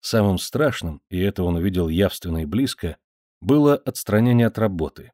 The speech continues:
потеря привычной уверенности в том, что он нужен, значителен, необходим в той отрасли, которой он отдал сорок лет жизни, куда пришел грузчиком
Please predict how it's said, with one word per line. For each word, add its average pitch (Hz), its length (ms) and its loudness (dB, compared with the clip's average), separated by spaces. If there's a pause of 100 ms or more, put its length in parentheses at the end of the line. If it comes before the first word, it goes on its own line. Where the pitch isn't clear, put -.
потеря 135 320 2
привычной 131 600 0
уверенности 123 640 0
в - 80 -4
том, 127 180 0
что 123 200 -2
он 113 220 4
нужен, 92 420 2 (340)
значителен, 92 880 0
необходим 120 800 2 (240)
в - 100 -20
той 104 280 2
отрасли, 98 580 -4 (480)
которой 156 380 4
он 147 240 6
отдал 156 400 2
сорок 147 380 0
лет 139 180 2
жизни, 101 540 0 (160)
куда 120 180 4
пришел 117 360 -2
грузчиком 101 680 -4